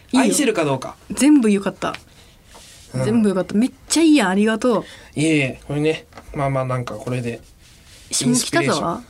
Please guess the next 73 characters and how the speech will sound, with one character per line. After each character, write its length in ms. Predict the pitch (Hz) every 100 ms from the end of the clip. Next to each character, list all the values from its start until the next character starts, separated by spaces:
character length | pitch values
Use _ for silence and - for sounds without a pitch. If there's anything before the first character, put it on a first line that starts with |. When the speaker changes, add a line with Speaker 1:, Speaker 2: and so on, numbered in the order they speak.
| -
Speaker 1:
ど 80 | 202
こ 80 | 208
で 80 |
買 100 | 226
っ 40 | 262
た？ 0 |
Speaker 2:
こ 0 |
れ、 80 | -
こ 120 | 254
れ 60 |
は、 160 | 247 233
う 120 | 208
ん、 40 | 170
全 300 | - 151 131
部 40 |
下 160 | 120 101
北 200 | - 101
だ 80 |
っ 20 | 101
た、 80 | -
今 120 | - 104
日 40 |
は。 60 | 98 -
Speaker 1:
ほ 100 | 214
ほ 480 | 214 208 202 202 196 - - - - - - -
う。 40 | 233
も 80 | 294
う 20 |
だ 80 | 349
っ 40 |
て 180 | 240 214
さ、 240 | 208 180
Speaker 2:
ぜ-、 60 | 185
Speaker 1:
も 80 | 214
う 20 |
そ 100 | 269
の 120 | 339
服 160 | 349 233
着 100 | -
た、 300 | 208 202 -
着 180 | -
始 220 | 240 226 208
め 100 | 202
た 140 | 254
か 240 | - 180
ら 120 | 175 170
喋 200 | 220 220
り 80 | 214
方 160 | 208
が 80 | 233
全 180 | 226 202
然 100 | 208
違 60 | 220 165
う 20 |
も 60 |
ん。 20 | 143
Speaker 2:
<laughs> 20 |
い 20 | - - 143 110 - - - -
や、 140 | 151 - - - -
ス 140 | -
イ 60 | 247
ッ 20 |
チ 100 | 208
入 120 | 175
る、 100 | -
正 160 | - 156
直。 100 | 143
Speaker 1:
か 140 | 214
っ 60 | 208 -
こ 120 | 254
い 260 | 254 240 233
い。 80 | - - _ -
Speaker 2:
本 260 | 127 214